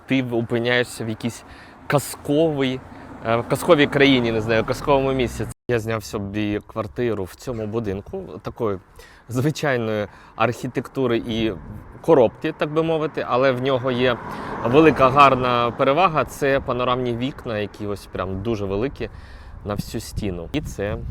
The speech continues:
це, це надихає. Також я зняв квартиру з новим ремонтом, і там повністю все нове. Я перша людина, яка туди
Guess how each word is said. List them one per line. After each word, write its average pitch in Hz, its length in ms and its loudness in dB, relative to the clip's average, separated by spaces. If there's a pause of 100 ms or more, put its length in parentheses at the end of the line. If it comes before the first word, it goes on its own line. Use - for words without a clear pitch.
(180)
це, 110 280 -4 (840)
це 147 80 0
надихає. 104 640 -2
Також 117 300 -4
я 117 80 0
зняв 113 340 -2 (220)
квартиру 113 400 0
з 98 80 -6
новим 123 300 0
ремонтом, 120 600 0 (540)
і 156 100 0
там 135 400 0
повністю 139 500 2
все - 240 0
нове. 135 320 4
Я 151 100 6
перша 135 480 4
людина, 139 440 2
яка 139 440 2 (140)
туди 120 460 0